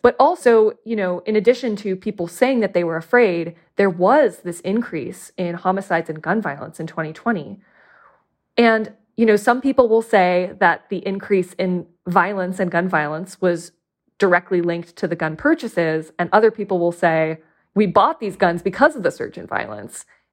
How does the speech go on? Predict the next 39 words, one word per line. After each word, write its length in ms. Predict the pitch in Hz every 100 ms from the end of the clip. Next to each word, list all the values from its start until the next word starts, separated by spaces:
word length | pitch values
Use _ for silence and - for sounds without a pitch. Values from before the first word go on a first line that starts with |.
| -
And 80 |
I 100 | 185
think 240 | 185 220 214
that 420 | 190 - _ 165
both 380 | - 240 269 - _
are 200 | 202 190
true 640 | 185 - - 220 208 202 190
to 80 | 226
some 200 | 196 156
degree. 500 | - - - - -
So 480 | - 208 180 170 - _ _ _ _ _ _
Harvard 340 | - 254 269
public 280 | - 220 196
health 280 | 214 175 -
researchers 640 | 180 170 170 175 160 156
have 280 | 156 160 160
found, 680 | - 165 160 156 151 165 - _
and 220 | - 165
other 260 | - 214 214
researchers 400 | 190 185 185 170
have 160 | 170
found, 380 | 170 156 147 147
that 300 | 160 151 -
states 360 | - - 202 202
with 120 | 180
higher 320 | 180 180 165
levels 340 | 160 147 156 156
of 260 | 143 151 _ _
gun 200 | - 185
ownership 600 | 208 175 160 160 156 156 -
tend 320 | - 160 160
to 60 |
have 260 | 170 139 -
higher 460 | - 160 143 135 -
rates 220 | - -
of 80 | 165
gun 180 | 135 151
violence. 480 | - - - - -
It's 200 | 185